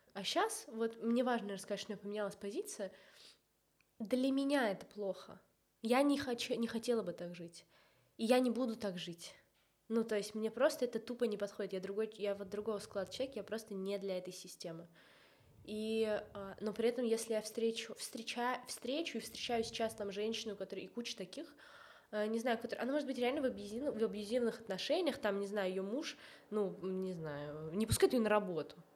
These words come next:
Но ей вот нравится. Ну, в смысле, что он, как бы,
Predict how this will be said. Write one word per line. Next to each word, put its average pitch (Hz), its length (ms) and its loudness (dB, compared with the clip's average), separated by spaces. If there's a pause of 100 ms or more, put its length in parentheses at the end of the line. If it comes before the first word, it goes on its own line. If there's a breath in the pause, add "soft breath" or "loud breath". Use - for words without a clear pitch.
(420 loud breath)
Но 262 160 4
ей 302 280 8
вот 311 200 2
нравится. 285 840 2 (280)
Ну, 277 100 6
в 285 80 2
смысле, 320 340 6
что - 240 6
он, 240 200 2
как 262 200 6
бы, 226 140 2